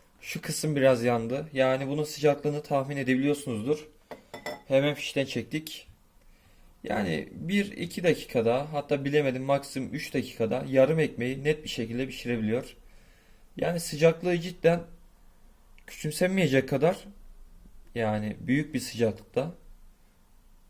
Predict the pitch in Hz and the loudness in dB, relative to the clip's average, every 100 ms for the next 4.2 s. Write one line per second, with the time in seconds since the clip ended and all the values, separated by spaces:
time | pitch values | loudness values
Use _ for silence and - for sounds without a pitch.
0 | - _ _ - 127 131 147 135 117 147 | -20 _ _ -8 4 6 8 6 4 2
1 | 220 - - 156 156 175 165 160 208 151 | 0 -2 0 2 4 4 4 2 0 -2
2 | - - 165 165 147 101 - - _ _ | -4 -6 0 2 4 2 -2 -16 _ _
3 | _ - 123 139 151 - 127 107 107 104 | _ -4 2 6 6 6 2 2 0 -4
4 | 165 | -4